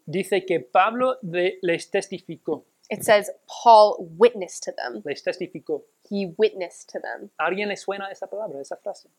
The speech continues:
Speaker 2: Does that word ring a bell for anyone?
Speaker 1: Si volvemos al inicio de Hechos,
Speaker 2: If we go all the way back to the beginning of Acts,
Speaker 1: al capítulo uno,
Speaker 2: to chapter one,
Speaker 1: y a lo último que di-, Jesús dijo a sus discípulos antes de ascender al cielo,
Speaker 2: it's the very last thing that Jesus said to his disciples before he ascended.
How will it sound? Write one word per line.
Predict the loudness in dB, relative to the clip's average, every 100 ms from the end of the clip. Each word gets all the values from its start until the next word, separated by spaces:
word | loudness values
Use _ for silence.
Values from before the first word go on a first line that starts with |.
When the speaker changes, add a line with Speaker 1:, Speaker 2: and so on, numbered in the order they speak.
| -4
Speaker 2:
Does | 4
that | 4 6
word | 6 6 6 2 -8
ring | -2 2
a | 4
bell | 2 2
for | -6
anyone? | -8 -10 -14 -16
Speaker 1:
Si | -6 -2
volvemos | 0 2 2 0 -2 -4 -10 -8
al | -6
inicio | -4 -4 -4
de | -4 -6
Hechos, | -10 -12 -12 -14 -14
Speaker 2:
If | -8
we | 0
go | 4 4 4
all | 4
the |
way | 4 2
back | 2 0 -8
to | -10
the | -10
beginning | -6 -4 -4 -4
of |
Acts, | -4 -6 -8 -14
Speaker 1:
al | -14 -12
capítulo | -12 -12 -12
uno, | -10 -10 -14 _
Speaker 2:
to | -20 -4
chapter | -4 -2 -6
one, | -6 -8 -12 _ -2
Speaker 1:
y |
a | 0
lo | 4
último | 2 2 0 0
que | -2
di-, | -6 -8 -20 -6
Jesús | -6 -4 -6 -6
dijo | -2 -2 0
a | -2
sus | -2 -8
discípulos | -8 -6 -4 -4 -2
antes | -4 -4 -6 -2
de | -2 -2
ascender | -8 -6 -4 -4
al | -4
cielo, | -6 -10 -12 _ _ -10
Speaker 2:
it's | -10 -10 -16
the | -16 -6 -2
very | 2 4 2 2
last | 0 0
thing | -4 -2
that | -4 -4
Jesus | -4 -4 -2
said | 0 0
to | -2
his | -6 -6
disciples | -6 -4 0 -2 -2
before | -4 -2
he | -2
ascended. | -6 -6 -4 -2 -4